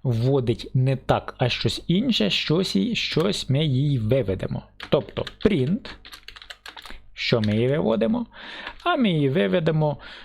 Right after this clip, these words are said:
е, наприклад, гарної прогулянки. Ну, дощу ж немає, гарної прогулянки.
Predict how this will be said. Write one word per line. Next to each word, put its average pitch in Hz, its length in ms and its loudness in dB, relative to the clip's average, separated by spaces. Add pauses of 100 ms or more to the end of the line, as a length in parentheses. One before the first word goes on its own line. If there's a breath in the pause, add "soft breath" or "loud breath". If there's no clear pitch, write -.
(140 loud breath)
е, 208 120 4
наприклад, 127 460 2
гарної 135 540 2 (380)
прогулянки. 117 640 2 (1120)
Ну, 381 120 0
дощу 117 260 2
ж 101 60 -2
немає, 113 380 0 (200)
гарної 135 280 2
прогулянки. 104 560 0